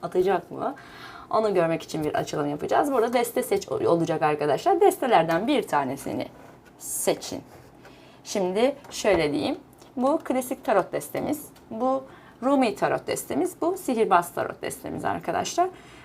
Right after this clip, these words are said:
Üç tanesinden bir tanesi seçin. Artık üçlü yapmaya başladım ben bunları nedense. Bu arada seçenekler ar-, arasında sıkışıp kalanlar. Ay, bir tane yorum vardı, çok güldüm ona. Ee, neydi o? Ee, "Aç gözlü olma mı?" demiş şurada.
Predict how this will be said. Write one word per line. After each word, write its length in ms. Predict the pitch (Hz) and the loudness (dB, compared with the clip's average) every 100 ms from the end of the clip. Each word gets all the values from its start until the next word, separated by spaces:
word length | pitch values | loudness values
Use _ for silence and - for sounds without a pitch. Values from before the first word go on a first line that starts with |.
| - | -4
Üç 160 | 359 - | -4 2
tanesinden 560 | 208 - - - 262 | 2 2 -2 0 2
bir 60 | 254 | 4
tanesi 320 | - 170 170 | 4 2 0
seçin. 280 | 226 - 302 | -6 -2 4
Artık 300 | 269 269 262 | 4 4 -2
üçlü 220 | 247 - | -4 2
yapmaya 340 | 285 - 160 151 | 2 4 0 0
başladım 320 | 165 - 165 | -2 -4 -2
ben 160 | 160 160 | -2 -2
bunları 260 | 160 180 | -4 0
nedense. 480 | 196 165 160 160 277 - - - - - | 4 4 2 0 -4 -4 -16 -18 -20 -8
Bu 320 | 180 185 339 | -2 4 4
arada 500 | 494 381 208 165 175 - - - - | 6 4 8 8 8 2 -16 -20 -4
seçenekler 600 | 269 269 359 370 370 427 | -2 2 6 6 6 10
ar-, 260 | 392 339 - | 10 10 6
arasında 520 | 269 254 - 185 180 | 6 6 6 6 4
sıkışıp 480 | 190 302 262 254 - | 2 -2 -2 -4 -4
kalanlar. 640 | - 277 269 190 175 190 185 - - - - - | 2 4 6 4 4 2 0 -6 -16 -16 -10 2
Ay, 220 | 202 190 | 4 4
bir 40 | |
tane 300 | - 254 240 | 4 4 4
yorum 300 | 220 240 233 | 4 4 6
vardı, 260 | 165 156 170 | 6 4 0
çok 260 | - 214 | -2 -2
güldüm 300 | 175 156 151 | -2 -4 -2
ona. 320 | 147 147 147 - | 0 0 -2 -4
Ee, 480 | 147 147 147 147 147 | -6 -6 -4 -4 -2
neydi 300 | 180 170 160 | -2 0 0
o? 180 | 185 - - - - - - - - | 0 -2 -12 -20 -20 -20 -20 -8 0
Ee, 40 | |
"Aç 440 | 165 - 214 - | 2 4 2 4
gözlü 300 | 214 208 160 | 8 8 8
olma 340 | - 220 277 226 | 4 4 4 4
mı?" 220 | 165 156 | 4 2
demiş 240 | 160 160 | 0 -2
şurada. 400 | - 160 151 160 | -6 -6 -6 -6